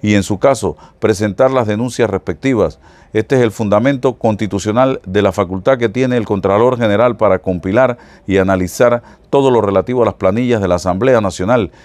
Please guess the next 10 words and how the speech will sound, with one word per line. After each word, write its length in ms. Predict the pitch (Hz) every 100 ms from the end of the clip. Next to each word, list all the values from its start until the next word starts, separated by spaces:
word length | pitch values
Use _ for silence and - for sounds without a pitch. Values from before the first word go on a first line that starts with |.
| -
El 140 | - 98
ejercicio 480 | 98 92 139 123 117
de 80 |
esta 200 | 120 127
función 460 | 113 95 87 151 131
por 180 | 98 90
parte 300 | 120 120 120
de 100 | 101
la 100 | 92
Contraloría 640 | 95 87 92 101 127 104